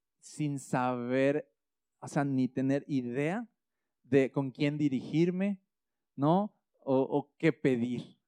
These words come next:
He ido así a veces, ¿no? Ahí voy y empiezo, y de las cosas primero que hago es observar. Y veo dónde se forma la gente,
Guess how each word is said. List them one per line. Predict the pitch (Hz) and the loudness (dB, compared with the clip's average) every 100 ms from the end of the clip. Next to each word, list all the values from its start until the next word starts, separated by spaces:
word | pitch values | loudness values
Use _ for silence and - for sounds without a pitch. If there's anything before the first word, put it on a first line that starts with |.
| - | 0
He | 156 | 4
ido | 165 147 | 4 2
así | 123 131 | -2 -8
a | 117 | -8
veces, | 113 - _ - _ _ _ _ _ _ | -8 -14 _ -20 _ _ _ _ _ _
¿no? | 135 160 - _ _ | -4 -4 -4 _ _
Ahí | - 151 | 4 4
voy | 151 170 202 208 196 - _ | 8 10 12 10 6 -4 _
y | 156 | 0
empiezo, | 156 151 175 185 196 196 | 2 4 6 6 6 4
y | 170 160 | 4 2
de | 156 | 4
las | 147 - | 2 2
cosas | 165 165 165 | 2 0 2
primero | 160 156 156 | 2 4 2
que | 156 | 4
hago | 151 160 | 4 6
es | 170 - | 4 2
observar. | 151 - 120 123 123 - _ _ _ | -6 0 2 2 -2 -6 _ _ _
Y | - | 0
veo | 135 147 | 6 8
dónde | 147 143 | 8 4
se | 131 | -2
forma | 131 135 123 117 | -6 -6 -4 -4
la | |
gente, | - 160 175 180 190 | -6 -6 -4 -4 -8